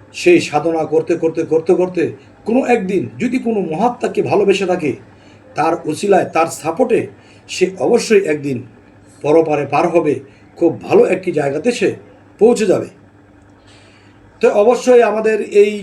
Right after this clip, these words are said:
চ্যানেলটি যদি আপনাদের ভালো লাগে, অবশ্যই সাবস্ক্রাইব করে নেবেন।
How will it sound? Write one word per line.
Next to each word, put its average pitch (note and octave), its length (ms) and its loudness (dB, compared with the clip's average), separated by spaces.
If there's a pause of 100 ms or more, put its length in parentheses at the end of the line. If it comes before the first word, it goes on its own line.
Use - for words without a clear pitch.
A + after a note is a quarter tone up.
চ্যানেলটি G3+ 360 0
যদি G3 240 0
আপনাদের F3+ 360 0
ভালো D#3 200 0
লাগে, F3+ 320 2
অবশ্যই F3 460 0
সাবস্ক্রাইব F3+ 500 -4
করে F3+ 140 -2
নেবেন। F3+ 460 0